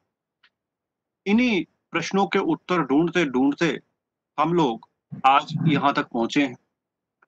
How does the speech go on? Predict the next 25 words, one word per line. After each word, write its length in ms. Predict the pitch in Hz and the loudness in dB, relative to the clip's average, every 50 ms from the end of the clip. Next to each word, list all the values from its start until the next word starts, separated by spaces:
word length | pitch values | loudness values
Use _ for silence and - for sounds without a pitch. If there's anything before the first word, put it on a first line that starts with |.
| _ _ _ _ _ _ - | _ _ _ _ _ _ -4
जहां 200 | 139 151 147 175 | -2 0 0 0
पर 140 | - - 196 | 2 2 2
हम 140 | 196 190 160 | 2 2 2
देख 240 | 147 165 185 185 196 | 2 2 2 2 2
रहे 180 | 208 202 185 | 0 2 2
हैं 220 | 165 151 147 160 147 | 2 2 2 0 0
कि 100 | 165 165 | 0 0
भारत 440 | 139 110 135 135 151 170 185 170 - - - _ _ _ _ _ _ _ _ _ _ _ _ _ _ _ _ _ _ _ _ - | 0 2 4 4 4 4 2 0 -6 -10 -18 _ _ _ _ _ _ _ _ _ _ _ _ _ _ _ _ _ _ _ _ -14
एक 160 | 185 - - - _ _ _ _ _ _ _ _ _ - 139 | -12 -12 -12 -14 _ _ _ _ _ _ _ _ _ -6 -2
मझधार 460 | 151 160 147 127 143 147 160 175 196 | -2 0 0 0 2 2 2 2 2
में 140 | 202 202 180 | 0 -4 -2
तो 100 | 208 190 | -2 0
नहीं 160 | 180 214 226 | 0 0 0
कहूंगा, 320 | - 175 160 170 180 180 | 0 0 0 2 2 2
लेकिन 240 | 175 175 170 185 196 | 0 0 0 -2 -2
एक 100 | 190 165 | -4 -2
चैलेंज 340 | - - 151 147 170 185 175 | -2 -2 0 0 0 0 -2
की 100 | 190 180 | -4 -4
स्थिति 300 | - 170 160 - - 170 | -4 -6 -6 -4 -2 -2
में 120 | 170 160 | -2 -2
खड़ा 260 | 160 147 147 156 160 | 0 0 0 2 2
है, 80 | 156 143 | 0 0
जहां 200 | 127 139 143 151 | -2 -4 -4 -4
पर 140 | 143 170 156 | -2 -2 -2
हम 220 | 147 160 170 160 | -2 -2 -2 -4